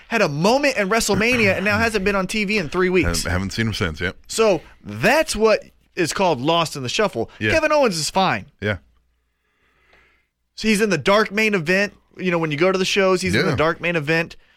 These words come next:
Speaker 1: So he's, he's g-, he's good.
Speaker 2: Yeah.
Speaker 1: Okay?
Speaker 2: Yeah.
Speaker 1: Calm down.
Speaker 2: All right. We'll go on to the final one. What's up, Cappy and T Mackey?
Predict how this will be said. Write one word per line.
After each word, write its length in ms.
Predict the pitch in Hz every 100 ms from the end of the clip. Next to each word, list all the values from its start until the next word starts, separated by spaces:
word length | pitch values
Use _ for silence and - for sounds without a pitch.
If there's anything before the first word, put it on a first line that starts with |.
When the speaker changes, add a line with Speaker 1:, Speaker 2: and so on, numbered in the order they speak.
| _
Speaker 1:
So 220 | - 226 220
he's, 300 | 190 185 165
he's 220 | 196 151
g-, 100 | - -
he's 160 | 123
good. 160 | - - _ _
Speaker 2:
Yeah. 160 | 98 95
Speaker 1:
Okay? 220 | - 202 226 _ _ _ _ _ _ _ _ _ _ _ _ _ _ _ -
Speaker 2:
Yeah. 160 | 120 120 - _
Speaker 1:
Calm 220 | - 131
down. 140 | 98 - -
Speaker 2:
All 120 | 104
right. 180 | 95 87 - - - - -
We'll 100 | 110
go 120 | 117
on 100 | 107
to 80 | 92
the 40 |
final 300 | - 87 85
one. 240 | 90 85 87 _ _ _ _ _ -
What's 320 | 147 262 -
up, 180 | 131 -
Cappy 400 | 120 117 104 104
and 100 | 98
T 160 | 113
Mackey? 500 | 101 101 104 101 98